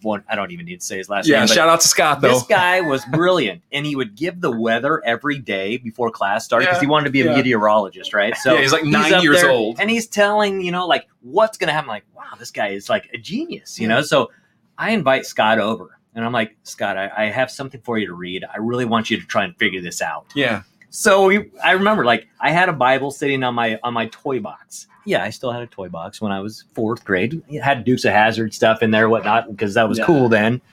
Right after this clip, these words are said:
Speaker 2: <laughs> Dukes
Speaker 1: Anyway.
Speaker 2: of Hazzard is always cool,
Speaker 1: I,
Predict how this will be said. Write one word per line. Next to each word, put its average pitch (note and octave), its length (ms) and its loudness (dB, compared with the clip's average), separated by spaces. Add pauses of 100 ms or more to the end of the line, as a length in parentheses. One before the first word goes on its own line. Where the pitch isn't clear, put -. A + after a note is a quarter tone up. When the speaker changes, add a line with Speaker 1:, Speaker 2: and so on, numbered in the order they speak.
(100)
Speaker 2:
<laughs> - 600 -14
Dukes D#3 160 -2
Speaker 1:
Anyway. F3+ 360 6
Speaker 2:
of C#3 60 2
Hazzard B2 340 2
is G#2+ 120 0
always G#2+ 300 2
cool, G2 240 -6
Speaker 1:
I, - 20 -10